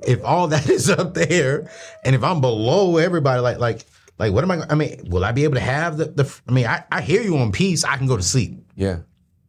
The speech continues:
Speaker 1: Uh, but I, I'm sleeping now. I'm sleeping four hours.
Speaker 2: Yep.
Speaker 1: But you're saying I can sleep eight hours. Okay,
Speaker 2: Oh,
Speaker 1: okay,
Speaker 2: for
Speaker 1: okay.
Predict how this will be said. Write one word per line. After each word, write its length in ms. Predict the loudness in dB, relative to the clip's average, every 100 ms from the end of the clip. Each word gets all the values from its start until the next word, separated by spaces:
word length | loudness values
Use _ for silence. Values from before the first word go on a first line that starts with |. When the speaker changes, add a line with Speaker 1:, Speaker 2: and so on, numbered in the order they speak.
| _
Speaker 1:
Uh, 420 | -16 -14 -14 -14 -16 -16 -6
but 160 | -4 -2 -2
I, 60 | -4
I'm 100 | -2
sleeping 360 | -2 -2 0
now. 180 | 0 0
I'm 100 | -2
sleeping 300 | -2 -2 -2
four 260 | 0 0 0
hours. 440 | -2 -4 -6 -10
Speaker 2:
Yep. 260 | -4 -2 -2 -8 -20 _ _ _ _
Speaker 1:
But 80 | -2
you're 80 | 0
saying 140 | 2
I 60 | 0
can 80 | 0
sleep 220 | 0 0
eight 160 | 0 0
hours. 300 | -2 -4 -2
Okay, 240 | -2 0
Speaker 2:
Oh, 80 | -2
Speaker 1:
okay, 140 | -2 -4
Speaker 2:
for 180 | -2
Speaker 1:
okay. 100 | -4